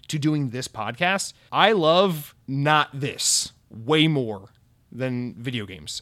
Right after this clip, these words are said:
I love making sure that we don't consolidate the fuck out of the market and that we don't let massive companies buy out other massive companies and then wash out big concerns and big scandals and big issues because money.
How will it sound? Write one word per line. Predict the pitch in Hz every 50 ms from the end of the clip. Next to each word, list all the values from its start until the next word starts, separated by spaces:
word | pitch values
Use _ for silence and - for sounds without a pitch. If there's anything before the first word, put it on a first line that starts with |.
| - _ -
I | - 143 156
love | 165 175 175 175 170 160 147 - _ _ _ _
making | - 120 127 135 156 156 139 170 165
sure | 156 - - 165 160 156 151 147 143 _ _ _ _
that | 120 127
we | 139
don't | 165 180 175
consolidate | 156 139 - - 160 151 143 131 127
the | 110
fuck | - - 135 113
out | 120
of | 120
the | 117 113
market | 113 113 110 - - 98 92 -
and | - 123 127 131
that | 131 123 127 -
we | 131 135 139
don't | 127 143 147 147 151 135 - _ _ _ _ _ _ _ _
let | - 139 139 - - 127 123
massive | 135 131 135 123 - - 135 117
companies | - 147 135 120 135 127 127 117 117 117 113 - - - _ _ _ _ _ _ _ _ _ _ _ _ _
buy | - 139 120 156 151 147 151 147
out | 139 139
other | 139 143 143
massive | 139 135 135 123 - 123 -
companies | 143 139 123 127 127 120 113
and | - 131 127
then | 127 123 117 110
wash | 117 120 123 127 117 - -
out | 143 127 120 117 117 120 110 -
big | 151 143 135 127
concerns | - 131 127 - - 139 127 123 113
and | 117 110 107
big | 117 127 123 120 117
scandals | - - 123 120 120 120 110
and | 113 107
big | 123 120 107
issues | 113 113 - - 117 104
because | - 123 - 139 110 107
money. | 113 120 127 131 131 123 117 98 92 87